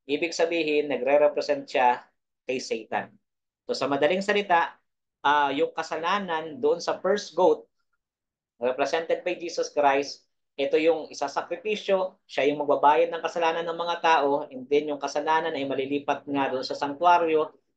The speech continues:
and then yung kasalanan ng sanktuaryo, ililipat ngayon kay Azazel. Ibig sabihin, time will come, ang kasalanan ng sanglibutan, ibabalik kay Satan, at si Satan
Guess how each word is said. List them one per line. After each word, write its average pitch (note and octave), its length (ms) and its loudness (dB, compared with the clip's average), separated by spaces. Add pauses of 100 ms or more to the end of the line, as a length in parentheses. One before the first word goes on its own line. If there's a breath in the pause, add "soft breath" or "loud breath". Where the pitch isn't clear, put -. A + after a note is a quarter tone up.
(120)
and C3+ 80 -4
then D3 160 2
yung C#3+ 80 0
kasalanan D#3 480 2
ng - 80 -8
sanktuaryo, D#3+ 800 2 (240)
ililipat D#3+ 640 -2
ngayon D#3+ 540 4 (260)
kay D#3 160 0
Azazel. C#3 720 -2 (560)
Ibig B2+ 240 -6
sabihin, F3+ 560 -2 (400)
time G3 240 -2
will G3 240 0
come, D3+ 380 0 (260)
ang B2+ 160 -6
kasalanan D#3 560 0
ng D3 80 -4
sanglibutan, C3+ 800 -2 (160)
ibabalik C#3+ 800 0
kay B2+ 160 -4
Satan, A2+ 640 -4 (320)
at B2+ 160 0
si B2 160 -2
Satan A#2+ 640 0